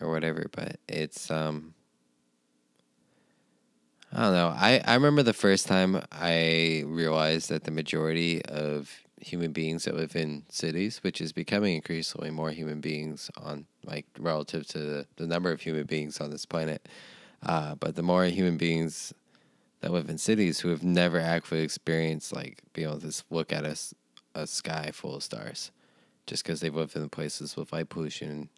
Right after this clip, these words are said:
and have never spent their you know, evenings outside of a city. And the first time I realized, I was like, "Holy shit, that's crazy." Like, it's crazy to me. And living out here, it's just, everything's there. You know, like you, like you said, you can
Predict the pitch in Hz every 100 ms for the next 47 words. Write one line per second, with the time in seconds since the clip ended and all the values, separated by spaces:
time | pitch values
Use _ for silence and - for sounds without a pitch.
0 | - 78 76 78 73 71 - 76 78 73
1 | 71 _ - - _ 85 85 82 98 90
2 | 80 - 85 82 - 80 80 76 - -
3 | - 82 76 73 87 92 - 127 - 151
4 | 110 110 117 80 80 78 78 76 - 98
5 | 52 - - _ _ - - - 87 82
6 | 80 80 - - _ - - 90 85 78
7 | - - 78 78 85 - - 85 80 76
8 | 73 71 71 87 - 85 90 87 85 82
9 | 85 90 80 - - - - - _ _
10 | _ _ _ _ _ _ _ _ _ _
11 | - 92 90 - 73 - - - - 82
12 | 87 104 113 - 98 104 98 76 73 76
13 | - 73